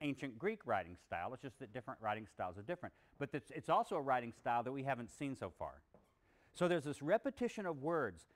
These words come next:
They're memorable sayings in the Gospel of John that you don't have in other places. There's a whole lot less action in the Gospel of John and a whole lot more talk.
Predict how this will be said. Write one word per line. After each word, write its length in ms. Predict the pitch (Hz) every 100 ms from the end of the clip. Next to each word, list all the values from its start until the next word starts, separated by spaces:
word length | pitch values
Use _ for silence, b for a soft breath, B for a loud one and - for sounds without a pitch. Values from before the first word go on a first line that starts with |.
| -
They're 160 | 147 147
memorable 640 | 143 170 220 220 196 175 151 - -
sayings 540 | 165 151 101 76 78 -
in 120 | 120
the 60 | 113
Gospel 460 | 104 104 - - 98
of 140 | 82
John 300 | 107 90 71 78 - _ _ _ _ _ _ _ _ -
that 220 | 120 -
you 60 | 131
don't 160 | 131
have 160 | 110 110
in 100 | 104
other 160 | 95 92
places. 400 | 104 87 85 - b b b
There's 160 | 135 131
a 40 |
whole 280 | - 202 240
lot 220 | 214 -
less 280 | 170 185 - -
action 480 | 185 220 - 135 71 76 -
in 80 | 117
the 80 | 110
Gospel 420 | 95 101 - 104
of 120 | 92
John 400 | 95 98 95 110 b b
and 120 | 120
a 60 | 123
whole 260 | 110 185 185
lot 200 | 170 131
more 200 | 135 127
talk. 500 | - 131 107 -